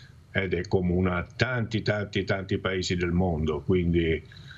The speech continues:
purtroppo, lo dico con grandissima amarezza,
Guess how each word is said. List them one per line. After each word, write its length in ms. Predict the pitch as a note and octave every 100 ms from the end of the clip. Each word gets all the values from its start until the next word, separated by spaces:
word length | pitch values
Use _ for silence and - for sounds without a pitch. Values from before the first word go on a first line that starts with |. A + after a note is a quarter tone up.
| - - -
purtroppo, 840 | D3 B2+ C#3 B2 - - F#2 E2+ -
lo 120 | G2
dico 320 | G#2 G#2+ G2+
con 200 | F#2+ G2
grandissima 680 | F#2+ G2 G2+ G2+ - G2+ G2
amarezza, 760 | G2 G2+ G2 F#2 G2 G2 F#2